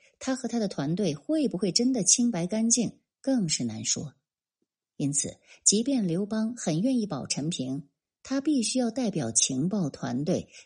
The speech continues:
给出一个说得过去的述职报告。然而，特战部门的绩效可不像打仗或者搞后勤，数字明确，成绩清晰。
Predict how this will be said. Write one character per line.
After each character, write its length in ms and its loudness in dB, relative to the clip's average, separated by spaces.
给 220 4
出 160 2
一 100 4
个 180 0
说 280 4
得 100 0
过 220 0
去 320 2
的 140 -6
述 380 4
职 260 -2
报 240 -6
告。 260 -8
然 200 0
而， 320 -4
特 280 0
战 240 2
部 140 0
门 160 2
的 100 0
绩 220 2
效 380 2
可 140 0
不 80 0
像 300 4
打 180 -6
仗 360 -2
或 160 0
者 100 0
搞 160 -2
后 220 0
勤， 500 2
数 320 2
字 160 0
明 240 2
确， 380 0
成 340 -2
绩 240 4
清 260 4
晰。 360 4